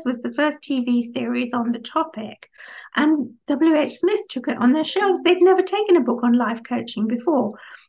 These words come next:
So when I say the tools weren't there, the whole of society wasn't really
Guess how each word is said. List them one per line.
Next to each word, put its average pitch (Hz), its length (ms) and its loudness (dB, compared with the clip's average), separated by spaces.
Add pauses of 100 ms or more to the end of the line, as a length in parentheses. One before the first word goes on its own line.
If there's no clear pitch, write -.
So 330 160 4
when 381 100 4
I 453 200 0
say 415 140 0
the 381 140 2
tools 330 380 4
weren't 311 260 0
there, 240 300 -4 (300)
the 349 80 2
whole 440 420 0
of 392 60 0
society 381 1080 -2 (380)
wasn't 392 560 0
really 330 680 6